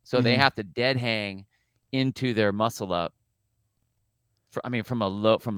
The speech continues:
Speaker 1: low hanging
Speaker 2: Yeah.
Speaker 1: rings, 'cause they, they're not even on, they're below that, uh, that beam, that rack thing that's, uh, just to the bottom left that,
Speaker 2: And
Speaker 1: that, that they have the rings hoo-, hooked up under there. It's crazy.
Speaker 2: And it was also the
Speaker 1: Or
Speaker 2: first
Speaker 1: did.
Speaker 2: time we saw video of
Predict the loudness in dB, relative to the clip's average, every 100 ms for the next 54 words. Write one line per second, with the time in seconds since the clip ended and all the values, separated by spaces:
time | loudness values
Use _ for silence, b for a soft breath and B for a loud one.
0 | 2 4 4 4 0 0 0 -2 -4 -4
1 | -4 -4 -4 -2 0 2 2 0 0 -2
2 | -2 -2 0 0 6 6 6 2 0 -4
3 | -6 -4 -8 -12 -4 -2 -2 -4 _ _
4 | -20 -8 -4 -2 -2 -2 -2 0 -2 -4
5 | -8 -6 -6 -8 -6 -6 -6 -8 b b
6 | b b b -8 -4 -2 2 4 4 2
7 | -2 -2 -4 -8 _ _ _ _ -8 -2
8 | -2 -2 -4 -2 -2 -2 -2 -4 -4 -6
9 | -6 -8 -10 -12 -8 -6 -6 -8 -6 -6
10 | -8 -16 _ 0 2 4 2 2 -2 0
11 | 0 0 0 0 0 0 0 -4 -6 _
12 | _ _ _ _ _ _ _ _ _ _
13 | -4 0 2 4 2 0 0 2 4 4
14 | 2 0 -2 -4 -6 -14